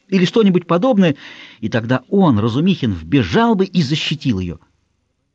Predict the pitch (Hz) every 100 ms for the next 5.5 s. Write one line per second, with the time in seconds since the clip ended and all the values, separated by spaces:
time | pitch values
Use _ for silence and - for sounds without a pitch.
0 | _ _ _ 107 - 147 143 135 143 120
1 | 110 113 127 98 120 - 113 110 92 101
2 | 135 - 143 - - 104 101 98 135 131
3 | 127 123 - 151 147 113 95 - 82 92
4 | 110 127 139 123 107 110 - 127 120 110
5 | 95 85 170 175 160